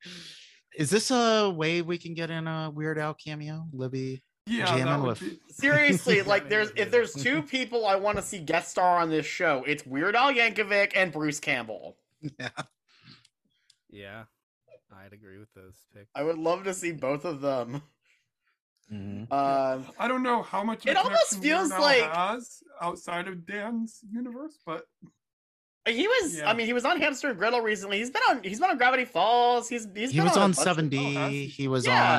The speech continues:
Speaker 1: on, um,
Speaker 3: He is
Speaker 1: I
Speaker 3: no
Speaker 1: think
Speaker 3: stranger to Disney television
Speaker 1: he was
Speaker 3: animation.
Speaker 1: on, yeah.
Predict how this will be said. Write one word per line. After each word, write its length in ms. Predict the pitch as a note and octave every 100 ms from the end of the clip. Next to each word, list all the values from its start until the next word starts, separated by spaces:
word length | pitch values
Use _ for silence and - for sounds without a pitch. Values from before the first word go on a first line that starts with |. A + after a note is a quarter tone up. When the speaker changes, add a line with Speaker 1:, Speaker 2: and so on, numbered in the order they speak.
| A#2+
Speaker 1:
on, 340 | A#2+ A#2+ A#2 - _ - _ _ -
um, 520 | B2 A#2+ A#2 A2+ A2+ A2 - -
Speaker 3:
He 60 | F#4+
is 180 | F4 G#3+
Speaker 1:
I 60 |
Speaker 3:
no 80 | A3+
Speaker 1:
think 100 | A#3
Speaker 3:
stranger 500 | A#3 G#3+ G#3 F3+ F3
to 120 | D3+ C#3+
Disney 320 | D3 C#3 C#3
television 500 | C#3 C3 B2 A#2+ A#2
Speaker 1:
he 80 | D#3+
was 160 | D#3
Speaker 3:
animation. 240 | E3+ F3 E3+
Speaker 1:
on, 60 | -
yeah. 400 | C3+ B2 A2+